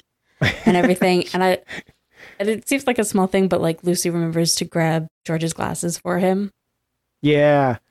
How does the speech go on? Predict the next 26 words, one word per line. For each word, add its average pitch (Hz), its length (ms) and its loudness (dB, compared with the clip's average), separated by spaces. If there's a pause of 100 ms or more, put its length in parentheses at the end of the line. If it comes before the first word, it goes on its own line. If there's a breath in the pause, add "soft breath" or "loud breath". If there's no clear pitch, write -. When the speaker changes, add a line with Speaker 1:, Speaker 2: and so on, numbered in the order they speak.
(100)
Speaker 1:
That's 170 300 -4
really 175 200 2
good. 180 360 0 (920)
Speaker 2:
The 147 140 2
team 190 320 4
up 147 220 2
is 135 300 4
excellent. 135 580 0 (300)
I 143 100 0
love 165 320 2
when 170 200 4
she, 170 400 4
um, 143 500 4 (1000)
there's 143 260 2
a 151 60 2
weird 143 380 2
moment 143 300 4
where 143 180 4
she, 156 220 2
like, 143 360 2
when 147 180 2
she's 139 260 0
running 151 400 4
to 143 460 4
get 135 160 2
George, 135 640 2